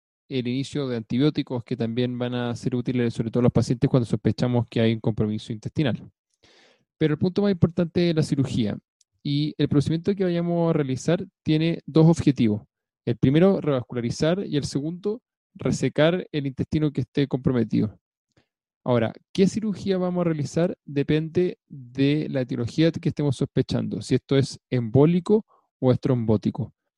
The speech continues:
Distinguir cuál de estos dos tipos, como hemos dicho antes, depende de la anamnesis, el examen físico y las imágenes que hemos realizado.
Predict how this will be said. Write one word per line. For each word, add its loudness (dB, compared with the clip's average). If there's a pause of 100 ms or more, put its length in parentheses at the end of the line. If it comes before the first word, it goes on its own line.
(300)
Distinguir 2 (160)
cuál 4
de 6
estos -2
dos 4
tipos, 2
como 0
hemos 2
dicho 2
antes, 2
depende -2
de -2
la -2
anamnesis, 0
el -6
examen -2
físico 0
y -2
las 0
imágenes -2
que -4
hemos -2
realizado. -4